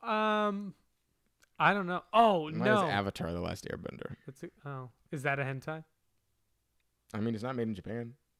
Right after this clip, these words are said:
Speaker 1: So it is a hentai.
Speaker 2: It's <laughs> My favorite hentai is probably Foster's Home for Imaginary Friends.
Speaker 1: Yeah, that makes sense.
Speaker 2: Uh,
Speaker 1: SpongeBob.
Speaker 2: <laughs>
Speaker 1: Uh, Cour-, no, Courage the Cowardly
Speaker 2: Cowardly Dog
Speaker 1: Dog is
Speaker 2: <laughs> is
Speaker 1: my
Speaker 2: your favorite
Speaker 1: favorite
Speaker 2: hentai?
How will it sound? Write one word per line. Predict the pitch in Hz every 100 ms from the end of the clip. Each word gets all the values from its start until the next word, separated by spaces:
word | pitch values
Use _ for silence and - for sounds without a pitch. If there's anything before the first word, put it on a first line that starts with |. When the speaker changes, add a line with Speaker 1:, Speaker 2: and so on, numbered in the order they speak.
| _
Speaker 1:
So | - 143
it | 139
is | 131
a |
hentai. | 135 156 131 113 98 107 - -
Speaker 2:
It's | - -
<laughs> | - - - - - - -
My | 185 208
favorite | 220 208
hentai | 160 160
is | 143
probably | 143 131 123
Foster's | 113 113 107 104
Home | 98 104
for | 107
Imaginary | 101 95 95 95 95
Friends. | 92 90 101 143
Speaker 1:
Yeah, | 143 131
that | 131
makes | 143 147 -
sense. | 165 170 _ _ _ _ _ _ -
Speaker 2:
Uh, | -
Speaker 1:
SpongeBob. | 170 151 151 156 151 143 127 - _ -
Speaker 2:
<laughs> | - - - - - - - - -
Speaker 1:
Uh, | 143 135 127 131
Cour-, | - 247
no, | 247 220 165 135
Courage | - 233 254 269 185
the | 165
Cowardly | - 170 196 185 165
Speaker 2:
Cowardly | 143
Dog | 135 160 160 143 139
Speaker 1:
Dog | 151
is | 143
Speaker 2:
<laughs> |
is | 135 143
Speaker 1:
my | 147
Speaker 2:
your | 151
favorite | 147 156 156 143
Speaker 1:
favorite | 139 135
Speaker 2:
hentai? | 127